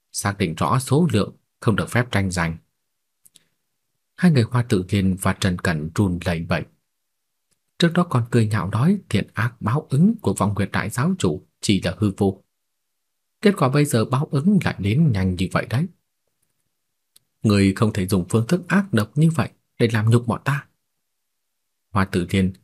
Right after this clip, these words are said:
với vẻ mặt tức giận hét lên. Trần Cẩn đau đớn vì gãy chân, các người đã vô cùng yếu ớt, cũng giãy giụa nói: "Muốn giết thì giết,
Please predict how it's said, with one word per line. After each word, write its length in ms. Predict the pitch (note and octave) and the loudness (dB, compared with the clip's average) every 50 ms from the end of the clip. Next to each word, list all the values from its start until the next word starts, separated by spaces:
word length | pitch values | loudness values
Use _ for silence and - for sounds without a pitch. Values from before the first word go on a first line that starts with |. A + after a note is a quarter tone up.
| _ _ _ - | _ _ _ -4
với 100 | C#3 C#3 | -2 0
vẻ 140 | - G2+ | 0 -2
mặt 220 | F2+ - D#2+ - - | -2 -2 -4 -4 -2
tức 180 | - E3+ D#3+ - | -2 -2 0 0
giận 180 | A2+ G#2 - - - | -2 -2 -2 -4 -6
hét 320 | - - F#3 G3 - - | 0 0 0 0 2 0
lên. 140 | B2 A#2 A#2 - _ _ _ _ _ _ _ _ _ _ _ _ _ _ _ _ _ _ _ _ _ _ _ _ _ _ | -2 -2 -2 -6 _ _ _ _ _ _ _ _ _ _ _ _ _ _ _ _ _ _ _ _ _ _ _ _ _ _
Trần 140 | - D#3 C#3+ | -2 0 0
Cẩn 200 | - A#2 A2 A2 | 2 0 0 0
đau 180 | B2+ C#3+ D3 C3+ | 0 -2 0 2
đớn 280 | C3 C3 C#3 E3+ G3+ F#3+ - | 2 4 4 4 4 4 4
vì 220 | F#2 - - D#2+ - | 2 0 0 -2 -2
gãy 160 | - - - | -4 -4 -2
chân, 200 | - - G2 F#2+ F#2 - _ _ _ _ _ _ _ _ _ _ - | 0 0 0 0 -2 -6 _ _ _ _ _ _ _ _ _ _ -2
các 80 | C3+ | 0
người 180 | C3 A#2+ B2 A2+ | 2 4 4 2
đã 160 | A#2 - - - | 2 0 -4 0
vô 160 | - F3+ F3 F3+ | 2 2 2 2
cùng 280 | - G#2+ F#2 E2 - - | 0 -2 -2 -2 -4 -2
yếu 180 | - A2 A#2+ B2 | 0 2 2 2
ớt, 260 | B2 B2 C#3 D#3 D#3+ - _ _ _ _ _ _ | 2 0 0 -2 -2 -4 _ _ _ _ _ _
cũng 280 | - G2+ F2+ G2 A#2 A#2 | -2 0 2 2 2 2
giãy 180 | - A#2+ G2+ G2+ | 2 0 -2 0
giụa 160 | - G2 D#2+ | -2 -4 -2
nói: 260 | E2+ F2+ F#2+ B2+ D#3+ E3 - _ _ _ _ _ _ _ _ _ _ _ _ | -2 -2 -2 -2 -4 -6 -10 _ _ _ _ _ _ _ _ _ _ _ _
"Muốn 260 | F2 F#2 F#2 G2 G2+ | 0 2 2 2 0
giết 220 | G2 - A2 G#2 - | 0 0 -2 -2 -2
thì 160 | - F#2 D2+ | -2 -4 -2
giết, 260 | - - A#2+ A#2+ B2 | 0 0 -2 -2 -4